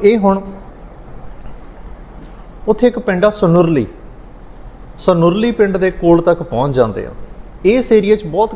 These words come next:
ਘੱਟ ਲੋਕ ਜਾਂਦੇ ਆ, ਜੇ ਕੋਈ ਜਾਂਦਾ ਵੀ ਆ, ਕੋਈ ਟਾਵਾਂ ਟੱਲਾ ਜਾਂਦਾ, ਤੇ ਬਹੁਤ ਕੋਈ ਦਿਨਾਂ ਤੋਂ ਬਾਅਦ ਹੀ ਉੱਧਰ ਕੋਈ ਪਹੁੰਚਦਾ, ਕਿਉਂਕਿ ਉੱਥੇ ਜੰਗਲ ਜਿਹੜਾ ਬਹੁਤ ਹੀ ਘਣਾ ਹੋ ਜਾਂਦਾ। ਜਦੋਂ ਹੀ ਉੱਥੇ ਪਹੁੰਚਦੇ ਆ ਆਪਣੀਆਂ ਗਾਵਾਂ ਦੇ ਨਾਲ,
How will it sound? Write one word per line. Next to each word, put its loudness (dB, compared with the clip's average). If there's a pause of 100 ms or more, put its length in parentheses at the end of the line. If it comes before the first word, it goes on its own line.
(140)
ਘੱਟ -2
ਲੋਕ 0
ਜਾਂਦੇ -2
ਆ, 2
ਜੇ 0
ਕੋਈ 2
ਜਾਂਦਾ 2
ਵੀ -2
ਆ, 0
ਕੋਈ -2
ਟਾਵਾਂ 0
ਟੱਲਾ 2
ਜਾਂਦਾ, 0 (260)
ਤੇ 0
ਬਹੁਤ -2
ਕੋਈ 4
ਦਿਨਾਂ 0
ਤੋਂ -2
ਬਾਅਦ 2
ਹੀ -2
ਉੱਧਰ -4
ਕੋਈ -4
ਪਹੁੰਚਦਾ, -8
ਕਿਉਂਕਿ -6
ਉੱਥੇ -4
ਜੰਗਲ 0
ਜਿਹੜਾ 0
ਬਹੁਤ -4
ਹੀ -6 (100)
ਘਣਾ -2
ਹੋ -6
ਜਾਂਦਾ। -12 (640)
ਜਦੋਂ 2
ਹੀ 2
ਉੱਥੇ -2
ਪਹੁੰਚਦੇ 2
ਆ -6 (1120)
ਆਪਣੀਆਂ 0
ਗਾਵਾਂ 2
ਦੇ -2
ਨਾਲ, -8